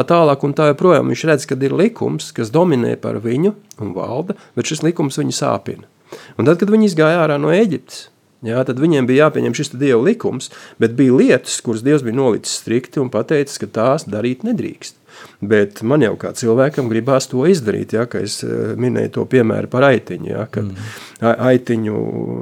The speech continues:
Speaker 1: at-, at-, atdala nost no, no suņa, kas viņai uzbrucis ir, un aitiņu vienalga pagriež degunu un iebāž vēlreiz viņam mutē, ja. Tādas, tādas lietas ir, bet tas ir, kā mēs ar tevi no sākuma runājam, ka tas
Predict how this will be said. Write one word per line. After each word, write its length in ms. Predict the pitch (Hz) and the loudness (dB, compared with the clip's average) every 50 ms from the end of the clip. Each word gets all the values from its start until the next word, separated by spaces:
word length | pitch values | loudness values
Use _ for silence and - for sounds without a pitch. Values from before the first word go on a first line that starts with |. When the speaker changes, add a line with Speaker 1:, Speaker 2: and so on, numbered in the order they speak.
| - 123 | -2 0
Speaker 1:
at-, 240 | 123 127 - - - | 2 2 2 2 0
at-, 220 | 135 135 117 117 | 0 0 0 2
atdala 400 | 127 139 131 120 120 110 107 110 | 2 2 4 4 4 4 4 2
nost 320 | 110 117 127 135 143 - - | 2 2 2 2 0 0 0
no, 160 | 113 104 101 | 0 0 0
no 160 | 101 104 104 | 2 2 0
suņa, 380 | 101 - - - 165 175 185 180 | 0 0 0 2 2 2 2 2
kas 160 | - 185 - | 0 -2 -2
viņai 220 | - 202 196 196 196 | -2 -2 0 2 4
uzbrucis 480 | 202 202 190 175 175 175 170 170 - - - | 2 2 2 0 0 0 -2 -2 -4 -2 0
ir, 100 | 170 165 | 0 0
un 140 | 143 139 131 | 2 0 0
aitiņu 320 | 131 135 135 117 110 110 | 0 -2 -2 -4 -4 -4
vienalga 340 | 110 110 123 127 117 110 107 | -4 -2 -2 0 -2 -2 0
pagriež 400 | - 127 123 139 135 120 110 113 | 0 0 2 2 2 0 0 0
degunu 400 | 110 113 123 139 147 147 151 151 | 0 0 0 0 0 0 0 0
un 80 | 156 170 | 0 0
iebāž 320 | 175 170 175 165 160 180 | 0 0 0 -2 0 0
vēlreiz 380 | 226 247 202 139 104 104 104 104 | 2 2 4 2 2 0 -2 -4
viņam 240 | 95 95 90 - 87 87 | -6 -6 -6 -8 -6 -4
mutē, 340 | 101 117 127 - - - 87 85 | -4 -4 -4 -4 -6 -10 -8 -6
ja. 180 | 101 110 123 143 - - - - - - - - - - - - 120 127 127 - 131 143 139 | -6 -6 -6 -6 -8 -12 -20 -20 -18 -18 -18 -18 -20 -18 -6 2 4 4 4 4 2 0 -2
Tādas, 400 | - - 165 170 180 135 131 - | 0 2 2 4 4 2 2 0
tādas 340 | - 175 175 151 117 135 - | 0 2 2 2 2 0 0
lietas 300 | 165 175 165 143 - - | 0 0 0 0 2 4
ir, 120 | 214 196 143 | 4 4 4
bet 220 | 120 - - - | 4 2 0 2
tas 260 | - 180 196 196 - | 2 0 2 2 0
ir, 180 | - 170 165 156 - - _ _ _ _ _ _ _ _ _ _ | -2 -2 -2 -4 -8 -16 _ _ _ _ _ _ _ _ _ _
kā 180 | - - - 135 | -8 -2 0 2
mēs 160 | 131 127 110 107 | 2 2 2 0
ar 60 | 120 | -2
tevi 160 | 107 127 120 | -4 -2 -2
no 120 | 120 123 117 | -2 -2 -2
sākuma 420 | - - 139 123 113 117 113 123 143 | 0 0 0 0 -2 -4 -4 0 0
runājam, 380 | 156 151 139 127 123 120 117 113 | 2 2 2 0 0 -2 -2 -4
ka 80 | 113 | -4
tas 240 | - - 123 120 - | -4 -4 -4 -4 -2